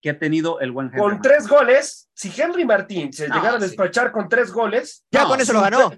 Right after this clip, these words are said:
Speaker 2: no, no,
Speaker 3: Ya
Speaker 2: no,
Speaker 3: con eso lo
Speaker 2: espérate.
Speaker 3: ganó.
Speaker 2: Le ganaría a Cuauhtémoc Blanco en anotaciones en torneos
Speaker 1: Ah,
Speaker 2: cortos,
Speaker 1: sí,
Speaker 2: ¿eh, muchachos?
Speaker 3: Ah,
Speaker 1: sí, sí,
Speaker 3: mira,
Speaker 1: sí, Henry
Speaker 3: muy
Speaker 1: está
Speaker 3: buen
Speaker 1: rompiendo
Speaker 3: dato.
Speaker 1: récords ahorita, ¿eh? No, no sé
Speaker 3: Sí, sí, sí.
Speaker 2: Superaría,
Speaker 1: internamente
Speaker 2: o sea, si
Speaker 1: está
Speaker 2: Hen-,
Speaker 1: rompiendo récords.
Speaker 2: si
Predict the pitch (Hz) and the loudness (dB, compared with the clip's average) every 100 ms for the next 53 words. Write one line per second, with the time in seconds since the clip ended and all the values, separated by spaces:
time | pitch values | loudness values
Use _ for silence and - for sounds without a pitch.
0 | _ _ - 196 247 269 254 285 302 185 | _ _ -6 0 2 2 2 2 2 0
1 | - - _ _ - 196 220 226 226 214 | -4 -6 _ _ -10 -4 -2 0 0 0
2 | 254 349 - 240 214 269 311 247 294 311 | 0 -2 -2 -8 -6 -8 -8 -12 -12 -12
3 | 302 240 214 202 175 247 - 226 190 185 | -12 -12 -10 -10 -10 -12 -12 -8 -6 -2
4 | 262 - 262 180 170 170 202 220 - 233 | -2 0 2 2 0 -4 -6 -10 -6 -4
5 | 160 175 - _ - 170 233 175 202 220 | -4 -6 -12 _ -8 -6 -2 -2 0 -2
6 | 151 202 180 208 233 226 214 247 262 214 | -2 0 2 2 2 0 0 -2 0 -2
7 | 226 277 208 170 208 151 185 311 277 185 | -2 -6 -6 -8 -6 -6 -6 -8 -10 -12
8 | 202 220 202 233 214 226 226 220 269 - | -12 -8 -4 -2 0 0 2 2 2 0
9 | - 165 - 170 190 185 202 226 294 170 | -4 -6 -2 0 0 -2 -4 -2 -2 -4
10 | 185 151 139 _ _ 170 | -12 -12 -14 _ _ -16